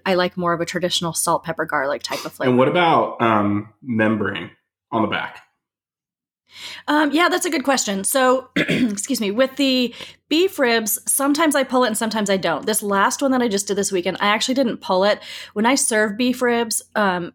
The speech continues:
Speaker 1: I'll slice them, and, but they're huge. There's way too much for one person to eat. And traditionally, you're just gonna eat the top half of that, or actually it's the whole top, not just the half, but the top portion of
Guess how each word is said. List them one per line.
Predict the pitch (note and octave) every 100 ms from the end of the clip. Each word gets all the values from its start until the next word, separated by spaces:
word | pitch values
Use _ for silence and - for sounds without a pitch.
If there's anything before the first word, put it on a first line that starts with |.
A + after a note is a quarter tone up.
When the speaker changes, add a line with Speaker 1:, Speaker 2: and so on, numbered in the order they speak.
| -
Speaker 1:
I'll | A3+
slice | A3+ B3+ A3+ A#3+
them, | C#4 B3+
and, | A3 -
but | B3
they're | A#3+
huge. | A#3 - B3 F3+ E3 G#3+
There's | G#3+
way | A#3+ B3 C4+
too | B3+
much | A#3 G3 -
for | F#3+
one | F3 F3+
person | G3 F3+ F#3+
to | F3+
eat. | - F3 A3 - - -
And | - G3+
traditionally, | A3+ B3 C4 B3+
you're | G#3+
just | G3+ G#3 G#3 -
gonna | G#3
eat | - F#3+ G3
the | F3+
top | - F3+ F#3
half | - E3+ F3 - -
of | E3 F3
that, | - E3 -
or | - _
actually | F#3+ - F3
it's | -
the | F3
whole | F#3+ E3
top, | - F3+ D#3+
not | D#3+
just | F#3 -
the | E3
half, | F3+ E3+
but | F3+
the | F#3
top | - A3 -
portion | - G#3 F#3+ F3+
of | - F#3 F3